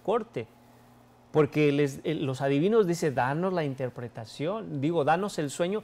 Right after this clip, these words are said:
y te daremos la interpretación". Daniel no conocía de esto, pero cuando vino, le dijo, "No, yo no conozco, pero hay un Dios en los cielos que revela, revela lo futuro, re-, revela lo que está aconteciendo". Y entonces a, a, a Nabucodonosor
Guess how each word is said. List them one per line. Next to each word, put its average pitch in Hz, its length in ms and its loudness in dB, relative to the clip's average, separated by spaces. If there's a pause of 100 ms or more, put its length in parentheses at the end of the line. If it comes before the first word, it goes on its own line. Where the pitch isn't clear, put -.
(180)
y 165 120 0
te 160 180 2
daremos 143 380 0
la 175 100 0
interpretación". 135 760 -4
Daniel 135 340 -4
no 220 100 -4
conocía 156 480 -4
de 135 120 -2
esto, 196 340 -8 (400)
pero 160 160 4
cuando 147 300 0
vino, 240 320 -2 (420)
le 139 100 0
dijo, 180 240 2
"No, 147 280 2 (440)
yo 165 260 4
no 247 160 0
conozco, 160 520 -4
pero 135 260 0
hay 175 140 0
un 220 180 -2
Dios 180 340 -2
en 180 120 0
los 151 140 -4
cielos 143 320 -4
que 139 160 -4
revela, 135 560 -2 (840)
revela 143 360 4
lo 185 140 6
futuro, 143 840 0
re-, 123 120 -4
revela 151 400 2
lo 185 200 0
que 151 80 -6
está 151 180 -2
aconteciendo". 165 920 -4 (400)
Y 127 80 0
entonces 170 480 -2
a, 143 160 0
a, 127 340 -8
a 123 40 -6
Nabucodonosor 160 1200 -4